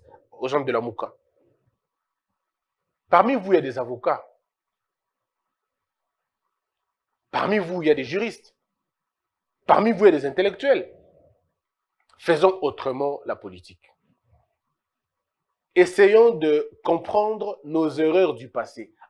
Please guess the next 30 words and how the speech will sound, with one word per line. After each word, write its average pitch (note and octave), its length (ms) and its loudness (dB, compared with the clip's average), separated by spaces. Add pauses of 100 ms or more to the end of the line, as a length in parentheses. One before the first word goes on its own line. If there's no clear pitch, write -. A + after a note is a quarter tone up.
(140)
Dans G3+ 140 -2
l'opposition G#3+ 480 -6
à B3+ 40 0
l'époque, F3 320 -6
comment C3+ 200 -8
c'était ? - 320 -20 (1400)
C'était C4 220 -4
que B3+ 80 -2
nous G#3 180 -4
avons A3+ 180 -2
laissé G#3+ 280 -6
la G#3 80 0
possibilité E3 720 -18 (1120)
à D3+ 100 2
l'ancien E3+ 340 -2
régime G3 460 -10 (1600)
de A#2+ 260 -12
s'amuser F3 500 -6
avec C#3 340 -4
nous. A2+ 100 -14
Pourquoi, C4 400 -2
vous, D#3 280 -6
vous D3+ 60 -10
savez ? D#3+ 280 -6 (220)
Lorsque A#3+ 440 0 (240)
les F3 140 -4
gouvernements F3+ 720 2
interdisaient E3+ 580 0
les D3 120 -4
marches, - 460 -2